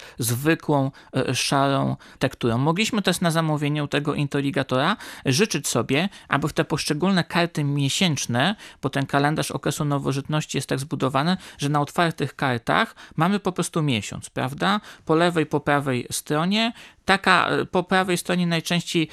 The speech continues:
spora część pusta, mm, przeznaczona na nasze notatki, ale jeżeli tego było nam mało, to mogliśmy poprosić interligatora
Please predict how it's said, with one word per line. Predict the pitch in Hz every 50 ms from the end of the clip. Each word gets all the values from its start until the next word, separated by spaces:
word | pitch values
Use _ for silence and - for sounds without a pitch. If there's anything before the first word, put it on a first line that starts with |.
| - - -
spora | - - - - 170 170 165 160
część | - - 170 156 147 -
pusta, | - _ - 175 151 - - - - 143 165 233 - 135
mm, | - 170 165 160 156
przeznaczona | - - 165 151 160 156 156 - 170 160 160
na | 156 156 151
nasze | 151 156 151 151 - - 160 151 147 - - - - -
notatki, | - 143 139 - 127 123 - - - 208 208 - -
ale | - 156 170 175 175 175
jeżeli | 170 170 170 170 170 165
tego | - - 180 185 180 165 151
było | 139 135 139 165 196 208 185 156 139
nam | 127 127 120 120
mało, | 120 120 117 110 113 131 160 214 269 - - - - -
to | - 202
mogliśmy | 196 202 202 208 226 - - 208 185
poprosić | - 185 175 - 220 214 - 156 156 -
interligatora | - 156 156 - - 151 147 147 143 139 139 - - 143 165 196